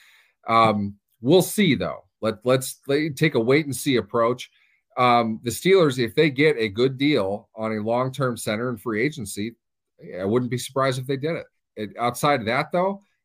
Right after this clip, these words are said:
unless Linderbaum falls to, to twenty, which I don't think he's going to, I don't think they're gonna address the, the center position again, because now you have a third-round pick on your roster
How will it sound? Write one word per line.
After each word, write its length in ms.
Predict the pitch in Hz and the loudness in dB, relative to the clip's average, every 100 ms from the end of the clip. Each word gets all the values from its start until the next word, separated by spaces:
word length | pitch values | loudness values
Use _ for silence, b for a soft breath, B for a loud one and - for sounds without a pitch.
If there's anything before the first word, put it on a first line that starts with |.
| _ _ _ _ _ _ | _ _ _ _ _ _
unless 480 | 117 117 127 135 - - | -6 -2 0 0 -4 -10
Linderbaum 800 | 120 120 117 147 127 123 123 98 | -10 -2 0 0 0 -2 -2 -4
falls 580 | 123 117 127 123 107 - | -2 2 2 2 -2 -6
to, 160 | - 104 | -6 -6
to 200 | - 98 | -6 -12
twenty, 580 | - 123 139 113 104 - | -8 -2 -2 -2 -6 -10
which 180 | 101 98 | -12 -4
I 80 | 117 | -4
don't 140 | 117 | -4
think 100 | 117 | -8
he's 200 | 110 101 | -8 -8
going 340 | 98 107 131 95 | -4 -2 -2 -4
to, 300 | 95 90 95 _ _ _ _ _ | -8 -10 -10 _ _ _ _ _
I 140 | 117 160 | 0 2
don't 160 | 175 | 2
think 140 | 151 147 | -2 -4
they're 100 | 147 | -2
gonna 200 | 143 131 | 0 0
address 380 | 110 123 135 | 0 -2 -2
the, 220 | - 110 101 - | -4 -6 -6 -4
the 280 | 107 101 101 | -2 -2 -4
center 280 | 135 117 110 | -4 -2 -4
position 400 | 104 110 101 107 | -4 -4 -6 -8
again, 320 | 110 82 78 | -8 -10 -12
because 300 | 104 104 98 | -10 -6 -4
now 240 | 113 143 | 0 0
you 80 | 131 | 0
have 100 | 113 | -2
a 60 | 98 | -4
third-round 520 | - 143 139 123 101 | -2 -2 -2 -4 -4
pick 160 | 123 117 | -8 -6
on 100 | 104 | -6
your 100 | 95 | -6
roster 580 | 117 127 - 98 95 | -4 -4 -6 -10 -10